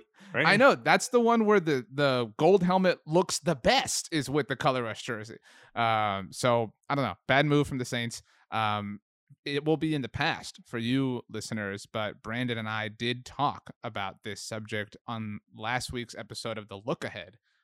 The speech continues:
Speaker 2: on the S B Nation N F L show. That technically hasn't happened on our current timeline, though, P L G.
Speaker 1: Hmm.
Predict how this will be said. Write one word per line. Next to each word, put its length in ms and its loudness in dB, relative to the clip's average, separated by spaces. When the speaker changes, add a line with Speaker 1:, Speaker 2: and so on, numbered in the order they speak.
Speaker 2:
on 140 -12
the 100 -8
S 100 -12
B 140 -12
Nation 320 -10
N 80 -10
F 120 -14
L 100 -4
show. 140 -10
That 120 -6
technically 380 -4
hasn't 260 -4
happened 300 -4
on 80 -8
our 120 -8
current 280 -10
timeline, 280 -18
though, 100 -14
P 60 -2
L 60 2
G. 160 0
Speaker 1:
Hmm. 140 -6